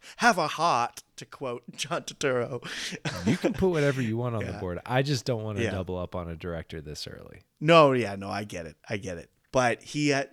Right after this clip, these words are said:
Speaker 1: John Goodman is in that as well. "Oh Brother, Where Art Thou?" And he's, he's interesting in it for sure. But yeah, you're right.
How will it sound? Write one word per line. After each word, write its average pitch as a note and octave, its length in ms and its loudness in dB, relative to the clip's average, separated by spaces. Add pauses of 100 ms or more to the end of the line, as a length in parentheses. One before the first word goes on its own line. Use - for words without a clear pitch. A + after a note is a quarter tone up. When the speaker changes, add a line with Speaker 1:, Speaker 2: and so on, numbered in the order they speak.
Speaker 1:
John C3 260 2
Goodman A#2+ 300 0
is G#2+ 160 -4
in G#2+ 120 -4
that G2 200 -8
as - 140 -14
well. E2 280 -8
"Oh G#2 80 -6
Brother, F#2+ 280 -6
Where F#2 100 -6
Art G2 240 -6
Thou?" F#2+ 320 -12
And G2+ 120 -16
he's, G2 420 -12 (100)
he's G2 360 -10 (760)
interesting - 480 -8
in - 80 -20
it - 180 -20
for - 100 -20
sure. - 360 -18 (360)
But C#3+ 100 2
yeah, A2+ 120 4
you're A#2+ 180 -2
right. A2+ 220 -2